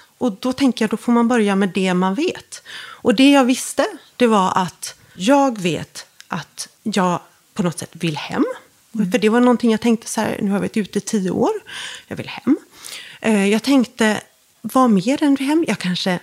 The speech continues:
Speaker 1: det kanske är, och det här visste jag ju inte då, är det att jag, eh, vill ha ett nytt jobb, ett nytt spännande uppdrag, likt det här jag haft som jag tyckte så mycket om." Eh,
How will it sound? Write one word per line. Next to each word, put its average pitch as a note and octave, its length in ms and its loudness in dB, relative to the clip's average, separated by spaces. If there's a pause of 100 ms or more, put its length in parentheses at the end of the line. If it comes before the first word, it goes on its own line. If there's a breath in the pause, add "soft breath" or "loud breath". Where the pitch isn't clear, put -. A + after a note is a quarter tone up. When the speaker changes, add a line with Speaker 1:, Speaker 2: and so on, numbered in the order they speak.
Speaker 1:
det A#3 120 -2
kanske G#3 380 2
är, A3+ 300 -2
och F#3 60 -2
det D#3 60 -2
här F#3+ 160 2
visste A#3 280 -4
jag A3+ 40 2
ju A#3+ 60 4
inte A#3 140 -2
då, A#3 160 0 (120)
är G#3 180 2
det G3+ 120 0
att - 200 -6
jag, F#3 160 0 (180)
eh, G3 160 0
vill F3+ 280 -2
ha F#3+ 160 0
ett F#3 140 -8
nytt E3+ 300 -2
jobb, E3+ 180 -6 (260)
ett - 200 -6
nytt F#3+ 220 -2
spännande G3 680 -2 (180)
uppdrag, A3+ 540 -2
likt G3 260 0
det E3+ 60 -6
här F3 120 -2
jag F3 120 0
haft G3 300 -2
som G#3 100 0
jag F#3 80 -2
tyckte - 180 -10
så - 80 -6
mycket D#3+ 240 -8
om." C#4 140 -2 (1000 loud breath)
Eh, F#3 300 2